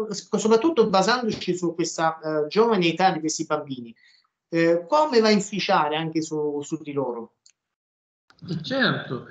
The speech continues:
Speaker 2: eh, i-, i-, alla fine della scuola dell'infanzia, che hanno già sei anni in generale, insomma, o quasi sei anni, non hanno la mascherina. Fortunatamente, eh, nella scuola dell'infanzia, eh, st-, e anche nel nido,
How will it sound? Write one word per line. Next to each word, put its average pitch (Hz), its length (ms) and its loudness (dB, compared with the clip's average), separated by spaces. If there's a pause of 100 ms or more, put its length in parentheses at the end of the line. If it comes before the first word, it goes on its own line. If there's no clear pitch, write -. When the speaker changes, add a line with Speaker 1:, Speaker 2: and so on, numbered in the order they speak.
(240)
Speaker 2:
eh, 180 100 -2
i-, 190 600 0
i-, 190 100 0
alla 190 260 4
fine 240 280 4
della 165 220 2
scuola 180 300 2
dell'infanzia, 165 840 0
che 151 100 -6
hanno 143 200 -2
già 147 160 0
sei 185 280 0
anni 165 380 2
in 135 80 -4
generale, 139 600 0
insomma, 135 440 -6 (120)
o 147 140 -16
quasi 147 280 -4
sei 190 260 0
anni, 156 240 2 (580)
non 202 260 4
hanno 180 240 4
la 165 80 2
mascherina. 131 680 -4
Fortunatamente, 185 1080 2
eh, - 720 -6
nella 147 280 0
scuola 170 300 0
dell'infanzia, 151 1080 0 (120)
eh, 139 100 -8
st-, 151 420 -8
e 165 80 -2
anche 151 260 0
nel 151 160 2
nido, 160 520 2